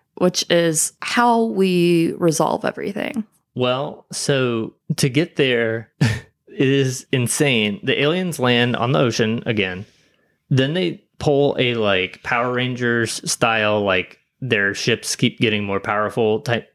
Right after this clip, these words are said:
Speaker 1: Mm-hmm.
Speaker 2: thing. They're shooting rockets. They shoot these, like, saw rolling ball things that are, like, I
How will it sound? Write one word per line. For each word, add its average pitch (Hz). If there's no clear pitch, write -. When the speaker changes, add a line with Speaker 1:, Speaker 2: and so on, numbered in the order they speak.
Speaker 1:
Mm-hmm. 202
Speaker 2:
thing. 113
They're 120
shooting 156
rockets. 127
They 123
shoot -
these, 180
like, 113
saw 117
rolling 113
ball 104
things 117
that 120
are, 117
like, 101
I 104